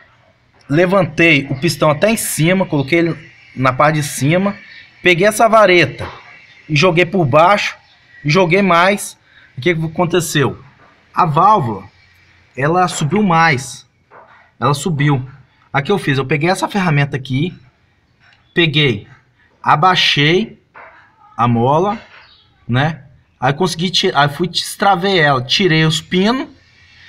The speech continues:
peguei com imã, joguei pra cima. Aí ela pegou e, e, e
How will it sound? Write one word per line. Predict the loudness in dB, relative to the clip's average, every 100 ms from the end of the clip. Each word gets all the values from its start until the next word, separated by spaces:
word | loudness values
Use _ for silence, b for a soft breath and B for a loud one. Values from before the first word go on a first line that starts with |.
| b
peguei | -2 2 2
com | 0 0
imã, | 0 0 0
joguei | 0 0 -2
pra | 0 0
cima. | -2 -2 0 0 -2 -8 _ -18 -18 B B B _ _
Aí | -6 0
ela | 4 4
pegou | 2 0 2 2 2 2
e, | 0 -4
e, | -4 -4 -4 -6
e | -4 -2 -2 -2